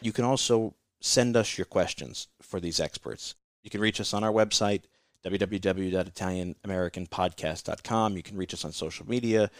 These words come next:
We're on Facebook at the Italian American Podcast, Instagram at Italian American, Twitter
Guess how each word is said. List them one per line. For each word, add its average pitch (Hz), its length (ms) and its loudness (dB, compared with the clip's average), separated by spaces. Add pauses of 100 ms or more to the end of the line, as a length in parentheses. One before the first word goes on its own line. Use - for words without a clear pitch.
(280)
We're 85 140 -4
on 78 80 -4
Facebook 107 500 0
at 95 80 -6
the 95 80 -2
Italian 95 260 -2
American 90 360 -4
Podcast, 87 720 -4
Instagram 98 580 -2
at 92 80 0
Italian 92 380 -4
American, 87 560 -4
Twitter 110 420 4